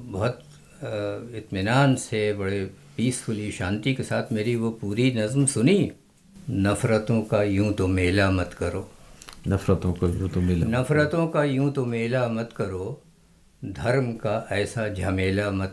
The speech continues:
Speaker 1: करो। है कसम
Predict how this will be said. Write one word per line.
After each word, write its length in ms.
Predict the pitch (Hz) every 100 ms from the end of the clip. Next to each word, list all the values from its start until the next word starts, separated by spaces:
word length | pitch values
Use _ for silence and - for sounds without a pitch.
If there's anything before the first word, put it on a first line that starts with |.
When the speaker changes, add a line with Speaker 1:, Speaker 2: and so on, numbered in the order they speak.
| -
Speaker 1:
करो। 340 | 87 90 85 - - - - - - - - - -
है 320 | 131 135 - 120
कसम 460 | 107 147 131 120